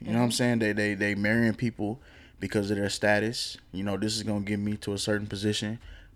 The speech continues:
Speaker 1: being with this person." Looking at it really as a, as an investment for my life, more
Speaker 2: Mm.
Speaker 1: so. And so, um, whether they had, they came from a better background financially,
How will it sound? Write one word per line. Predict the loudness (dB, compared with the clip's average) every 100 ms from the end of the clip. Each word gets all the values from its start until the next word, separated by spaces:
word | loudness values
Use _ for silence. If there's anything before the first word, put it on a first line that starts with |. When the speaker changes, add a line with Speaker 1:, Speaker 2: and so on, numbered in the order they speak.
| -6
Speaker 1:
being | -2 0
with | -2
this | -4 -6
person." | -2 0 0 -6 -10 -16 -20 _ 0
Looking | 2 4 4
at | 6
it | 4
really | 0 0 2
as | 2 2
a, | 0 -2
as | -2
an | -2
investment | 0 2 2 2 -4
for | -2
my | 2 4
life, | 4 4 -2 -14 -12
more | -6 -4
Speaker 2:
Mm. |
Speaker 1:
so. | -2 -2 -2 -4 -14 -20 -20 -14
And | -8 -4
so, | 0 2 2 0 -8 -20 -20 -20 -20 -20 -20 -20 -14 -4
um, | 0 0 -2 -6 -10 -20 -8
whether | 4 4 6
they | 6 6
had, | 4 4 4 4 2 -2 -18 -20 -20 -20 -8
they | -6
came | -2 -2 -2
from | -2 -6
a | -4
better | -2 -2 0
background | 0 0 -4 -6 -8 -6
financially, | -4 -2 -4 -6 -10 -12